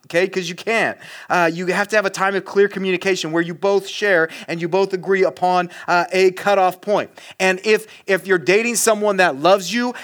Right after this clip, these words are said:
and, and you wanna define, um, a point, a boundary in that physical relationship,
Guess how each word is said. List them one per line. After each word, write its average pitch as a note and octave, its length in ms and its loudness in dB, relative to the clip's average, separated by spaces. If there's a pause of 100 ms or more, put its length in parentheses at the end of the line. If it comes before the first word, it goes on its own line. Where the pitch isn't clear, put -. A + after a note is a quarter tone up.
and, F3+ 200 0
and E3+ 200 -2
you F#3+ 120 -8
wanna G3+ 240 2
define, F#3 680 0
um, D3+ 400 2
a D#3+ 100 2
point, G3+ 380 -4
a D#3+ 60 0
boundary F3+ 460 0
in F#3 120 0
that F#3 180 0
physical F3+ 300 -2
relationship, F3 680 0